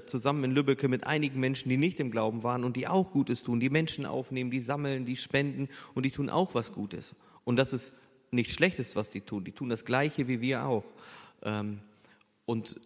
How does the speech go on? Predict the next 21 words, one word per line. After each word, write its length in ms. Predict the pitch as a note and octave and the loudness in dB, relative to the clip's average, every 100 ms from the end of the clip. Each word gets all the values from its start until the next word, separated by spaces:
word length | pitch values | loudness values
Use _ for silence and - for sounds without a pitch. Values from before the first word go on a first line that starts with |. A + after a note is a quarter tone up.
| - | -4
unsere 320 | - A#2+ A#2 G#2+ | 0 2 2 4
Werte 340 | D#3 F#3 D#3+ | 4 4 0
und 100 | B2 | 2
unsere 260 | B2 A#2 A#2+ | 0 2 4
Normen, 420 | C#3 E3 B2 G2 | 4 4 2 2
also 180 | G#2+ A2+ | 0 0
das, 300 | B2 B2 A#2 | 0 0 -2
was, 280 | A2+ - - - - | -2 -4 -16 -10 -2
wo 140 | A2+ | 0
wir 80 | A#2 | 2
sagen, 280 | A#2+ C#3 A#2 | 2 -2 -2
das 140 | A2 | -4
ist 120 | A2+ G#2+ | -4 -4
etwas 280 | G2+ A2+ | -4 -2
Gutes 340 | D#3 F#3+ B2+ - | 0 0 -2 -2
oder 160 | G#2 | -2
etwas 220 | A2 A2+ - | -2 -2 0
Schlechtes, 480 | C#3 C#3 - F#2 | 2 2 0 -4
der 100 | A2 | -2
Maßstab 440 | A2+ C#3 D#3 A#2 - | 2 2 0 -4 -8
davon, 340 | G2+ - G#2 | -8 -6 -6